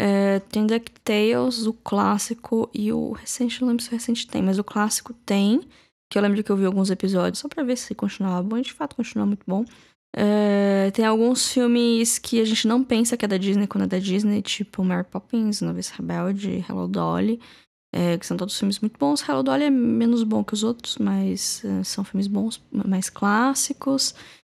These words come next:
Tem curtas da Pixar, tem curtas da Disney, tem vários curtas interessantes.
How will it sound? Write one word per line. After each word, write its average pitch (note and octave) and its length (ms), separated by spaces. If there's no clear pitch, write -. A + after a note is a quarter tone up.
Tem G#3+ 160
curtas B3 440
da G#3+ 120
Pixar, A3 720
tem G#3 200
curtas G#3+ 420
da G3 100
Disney, G#3 380
tem G3 100
vários F#3+ 240
curtas G#3 300
interessantes. G#3+ 1080